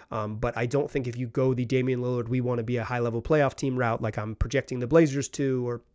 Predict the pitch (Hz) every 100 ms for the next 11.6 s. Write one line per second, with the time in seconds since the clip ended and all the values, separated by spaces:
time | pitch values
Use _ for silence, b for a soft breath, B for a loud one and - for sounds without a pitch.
0 | - - 139 127 143 127 120 147 _ -
1 | - - 135 127 127 - 165 - - 160
2 | 127 120 B B B - 143 - 135 -
3 | 120 117 110 120 - - 131 120 117 117
4 | 117 202 196 180 143 117 110 120 117 62
5 | - - B B - 131 135 120 - -
6 | - - B B B - 165 160 160 185
7 | 180 156 151 131 131 113 139 143 139 135
8 | - 131 - _ - 139 139 - 120 113
9 | 123 - 123 120 147 180 175 151 143 139
10 | - 156 131 117 - 123 - 123 - 127
11 | 131 123 117 - 135 123